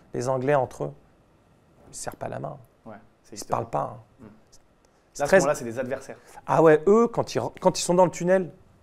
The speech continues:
Speaker 1: ils sont même en équipe nationale, ils se parlent pas, hein.
Speaker 2: Hmm.
Speaker 1: Les Anglais, entre eux, ils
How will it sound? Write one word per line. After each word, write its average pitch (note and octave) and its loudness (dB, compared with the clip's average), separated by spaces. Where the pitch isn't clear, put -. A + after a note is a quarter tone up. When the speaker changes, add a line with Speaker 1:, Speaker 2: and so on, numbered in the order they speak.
Speaker 1:
ils - -16
sont - -2
même F3+ 6
en F3+ 6
équipe D3+ -4
nationale, D#3+ -2
ils C3+ -8
se - -14
parlent C#3 -4
pas, E3+ -4
hein. C#3 -8
Speaker 2:
Hmm. G#2+ -18
Speaker 1:
Les A2 -8
Anglais, C#3+ 0
entre D#3+ -4
eux, F#3+ -8
ils - -6